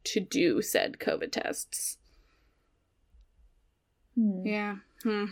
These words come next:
Speaker 2: For some reason, when I was watching last night, I felt like it made more sense that they put an extra week in there.
Speaker 1: Oh,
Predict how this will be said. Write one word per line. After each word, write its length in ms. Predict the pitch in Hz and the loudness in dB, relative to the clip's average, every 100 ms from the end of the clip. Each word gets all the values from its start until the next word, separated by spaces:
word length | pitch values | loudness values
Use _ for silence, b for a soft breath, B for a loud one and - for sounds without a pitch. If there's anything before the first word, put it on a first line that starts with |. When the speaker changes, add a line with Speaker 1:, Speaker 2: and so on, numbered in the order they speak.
| - | 2
Speaker 2:
For 120 | 302 | 4
some 160 | 302 330 | 4 4
reason, 280 | 392 415 349 | 4 4 2
when 120 | 311 | 2
I 60 | |
was 140 | 302 285 | 2 2
watching 320 | 226 233 247 | 2 4 2
last 260 | 220 202 214 | 2 2 0
night, 200 | 208 202 | -2 -2
I 60 | 180 | -2
felt 180 | 202 170 | -2 -2
like 160 | 190 | 0
it 100 | 196 | -2
made 220 | 185 180 | -2 -2
more 160 | 185 180 | -2 -8
sense 260 | 180 185 180 | -8 -8 -8
that 120 | 180 | -2
they 100 | 170 | -2
put 260 | - 190 - | 0 0 0
an 140 | 165 | -2
extra 380 | 156 - 185 165 | -4 2 4 4
week 320 | 156 156 160 | 4 0 0
in 200 | 214 202 | 2 4
there. 80 | 208 | 12
Speaker 1:
Oh, 340 | 233 214 240 | 12 12 8